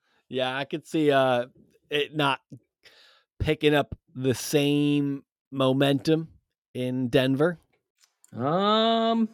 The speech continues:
Speaker 2: I think it's Denver. Denver pastor.
Speaker 1: Oh!
Speaker 2: Yep.
Speaker 1: Hell yeah. Well, good for them, uh, for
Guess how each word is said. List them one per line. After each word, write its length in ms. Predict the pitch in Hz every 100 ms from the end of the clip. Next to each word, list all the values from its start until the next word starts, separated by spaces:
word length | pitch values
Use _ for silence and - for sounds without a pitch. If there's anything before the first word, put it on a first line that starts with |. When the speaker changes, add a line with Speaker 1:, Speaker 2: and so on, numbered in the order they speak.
| _ _ -
Speaker 2:
I 160 | 117 175
think 400 | - - 147 190
it's 180 | 180 -
Denver. 540 | 135 165 196 107 92
Denver 360 | 120 135 160 170
pastor. 540 | 539 - - 240 233
Speaker 1:
Oh! 360 | 220 190 151 131
Speaker 2:
Yep. 200 | 120 160 - _ _ _ -
Speaker 1:
Hell 220 | 131 131
yeah. 280 | 113 104 98 110
Well, 220 | 135 160
good 240 | 151 240 -
for 100 | 262
them, 320 | 220 214 117 _
uh, 300 | 120 131 131
for 380 | 127 139 135 135